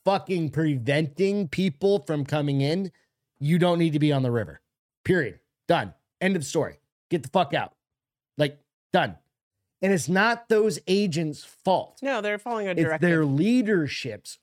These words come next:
Speaker 1: fault. It's Mayorkas and all, who's currently just went under impeachment,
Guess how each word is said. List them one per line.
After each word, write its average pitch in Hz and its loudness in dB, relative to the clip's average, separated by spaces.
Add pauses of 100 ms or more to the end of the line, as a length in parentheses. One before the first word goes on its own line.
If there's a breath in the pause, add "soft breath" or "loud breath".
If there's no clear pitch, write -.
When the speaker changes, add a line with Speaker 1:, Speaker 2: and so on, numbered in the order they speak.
(180)
Speaker 1:
fault. 123 -2
It's 123 -6 (240)
Mayorkas 143 -2
and 131 0
all, 131 0
who's 143 2 (320)
currently 214 2
just 165 0
went 151 0
under 127 -2
impeachment, 107 -8